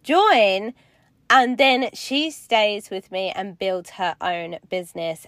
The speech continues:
and she ends up absolutely loving it as well, making a whole load of money as well. But that one coffee meeting will have generated an income that grows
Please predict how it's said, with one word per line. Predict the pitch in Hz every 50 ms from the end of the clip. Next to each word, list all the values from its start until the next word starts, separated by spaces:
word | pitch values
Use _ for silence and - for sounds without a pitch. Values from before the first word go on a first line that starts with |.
| -
and | - 180 175 175 180 - - _
she | - - - - - 214 220 220 220 226 196 -
ends | - 190 190 180 170 -
up | 180 160 - _ -
absolutely | 175 185 - - - - 196 190 180 170 - - 175
loving | 180 175 170 170 - 165 160
it | 156 -
as | - 165 165 170
well, | 180 208 214 214 214 208
making | 208 196 175 160 - - 165
a | 160
whole | 165 208 240 285
load | 294 262 233 190
of | 180
money | 180 180 175 175 175
as | 170 190
well. | 226 247 233 226 220 220 220 220 220 - - - - - - _ _ _ _
But | - 233 202 202 196
that | 254 277 330 - -
one | - 226 220 233 226 226 226
coffee | 214 - - 208 190 - - 214 196
meeting | 196 190 180 175 180 175 - - 190 175 185 214 247 285 311 294 _ _ _ _ _ _ _ _ -
will | 208 240 254 240
have | 214 208 -
generated | - - 240 233 254 254 254 233 220 202 - - 196
an | 190 202 208
income | - - - 202 202 185 - - 190 175 180 202 233 240
that | 233 214 - 196 190
grows | - 190 202 196 190 196 208 254 269 -